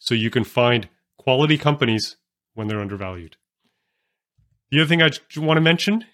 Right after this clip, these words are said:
uh, the Simply Investing platform does the work for you.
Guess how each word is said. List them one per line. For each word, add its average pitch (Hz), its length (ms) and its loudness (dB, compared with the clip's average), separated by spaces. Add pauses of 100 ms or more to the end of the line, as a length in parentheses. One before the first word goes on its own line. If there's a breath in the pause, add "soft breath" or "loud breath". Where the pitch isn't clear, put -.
(140)
uh, 131 340 2
the 123 100 -2
Simply 175 520 0
Investing 135 580 0
platform 143 760 -2 (800)
does 143 280 0
the 139 100 -2
work 127 300 -4
for 180 180 -4
you. 104 240 -6